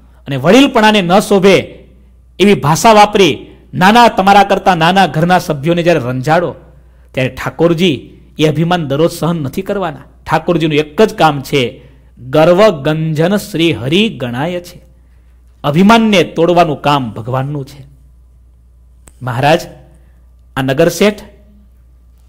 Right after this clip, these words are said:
ગયા જન્મે પણ છે, આ જન્મે પણ છે,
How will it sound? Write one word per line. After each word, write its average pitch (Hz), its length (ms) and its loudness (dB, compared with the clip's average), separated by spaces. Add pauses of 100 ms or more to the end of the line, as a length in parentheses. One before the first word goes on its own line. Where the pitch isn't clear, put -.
ગયા 165 260 4
જન્મે 180 340 0
પણ 156 200 -6
છે, 185 360 -4 (1700)
આ 185 140 6
જન્મે 180 320 0
પણ 135 200 -4
છે, 190 520 -2